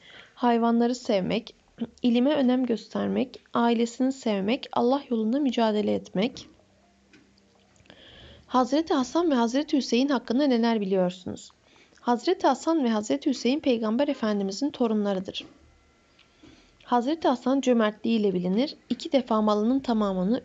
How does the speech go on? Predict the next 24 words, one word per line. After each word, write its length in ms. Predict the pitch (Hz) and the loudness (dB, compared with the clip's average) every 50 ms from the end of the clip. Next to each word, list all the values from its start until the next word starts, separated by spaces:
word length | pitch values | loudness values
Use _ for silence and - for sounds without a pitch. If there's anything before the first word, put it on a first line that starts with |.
| - | -4
üç 220 | 339 339 - - - | -4 -4 -4 -2 -2
defa 300 | 262 233 - 330 - 202 | -2 0 0 0 0 0
da 80 | 196 | -2
servetin 500 | 190 - 240 214 214 214 214 - 247 247 | -2 0 0 0 0 0 -2 -2 0 0
yarısını 580 | 233 240 269 285 277 - - 214 214 220 254 269 - - - - - - - | 2 2 2 0 -2 -4 -4 -2 -2 -2 -2 -4 -6 -20 -20 -20 -20 -14 -6
Allah 320 | - - 226 240 285 311 311 | -2 -2 0 0 0 0 -2
rızası 400 | 269 - 226 214 226 226 - 302 | -4 -2 -2 -2 -2 -2 -2 -2
için 280 | 254 - - 240 240 | -2 -2 0 0 0
vermiştir. 640 | 233 214 202 196 190 185 185 - - - 208 - - - - _ _ _ _ - - - - - - - - - _ - _ _ _ - _ _ _ - - - - - - - - _ - | 2 2 0 0 -2 -4 -6 -6 -6 -8 -10 -10 -12 -16 -20 _ _ _ _ -20 -20 -20 -20 -20 -20 -20 -20 -20 _ -20 _ _ _ -20 _ _ _ -20 -20 -20 -20 -20 -20 -20 -20 _ -2
Medine'de 580 | 226 226 214 208 285 339 349 320 254 226 226 196 | 2 2 2 4 2 2 4 4 2 2 0 0
dünyaya 380 | 220 220 214 220 214 214 214 | 2 2 2 2 2 2 0
gelmiştir. 680 | 214 208 190 185 180 185 180 180 - - 262 302 381 381 - _ _ _ - | 0 0 0 0 0 0 -2 -4 -4 -2 -2 -2 -2 -2 -10 _ _ _ -10
İkisi 340 | 233 - 269 269 - 349 269 | -6 -4 -4 -4 -2 0 0
de 40 | |
Hazreti 400 | 254 233 233 226 254 285 285 - | 2 2 2 0 0 -4 -4 -4
Fatıma'dan 560 | 247 - 226 220 - 220 214 208 220 262 285 277 | -4 -4 -4 -2 0 -2 -2 0 -2 -2 -2 -2
dünyaya 380 | 247 233 226 220 208 208 208 | -2 0 0 0 0 -2 -2
gelmiştir. 600 | 196 196 185 180 185 185 185 - - - - - _ _ _ - _ _ _ _ _ _ | -2 -4 -6 -6 -6 -8 -10 -12 -14 -14 -16 -16 _ _ _ -20 _ _ _ _ _ _
Hazreti 480 | - 247 240 240 - 330 339 349 - | -2 -2 -2 0 0 -2 -2 0 0
Hüseyin'in 540 | 285 247 - - 247 226 214 226 269 330 370 339 - - - - _ _ _ - - | -2 -2 0 0 0 2 2 2 0 0 -2 -6 -10 -20 -20 -20 _ _ _ -8 -4
beş 140 | 269 302 311 | -4 -4 -2
Şaban 560 | - - - 240 214 202 202 214 233 240 214 | -4 -4 -2 0 0 0 0 0 0 0 2
dört 260 | 254 294 311 302 - | 2 0 0 0 -4
yılında 520 | 262 233 226 214 208 202 208 247 294 330 | -4 -2 -2 -2 -2 -2 0 0 -2 -2